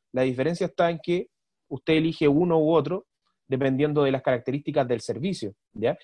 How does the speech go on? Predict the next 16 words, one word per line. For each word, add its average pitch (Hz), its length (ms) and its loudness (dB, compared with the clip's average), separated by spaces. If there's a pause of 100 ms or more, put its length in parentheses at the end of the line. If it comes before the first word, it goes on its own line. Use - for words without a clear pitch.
(120)
Eso 170 160 0
es 220 60 4
lo 214 60 4
interesante 170 500 2
de 180 40 2
la 180 100 4
publicidad. 170 520 0 (320)
¿Por 143 180 2
qué? 220 180 -2
Porque 156 300 -2
en 127 100 2
un 135 120 0
mismo 233 240 2
espacio, 175 480 0
por 120 100 0
ejemplo, 123 460 -4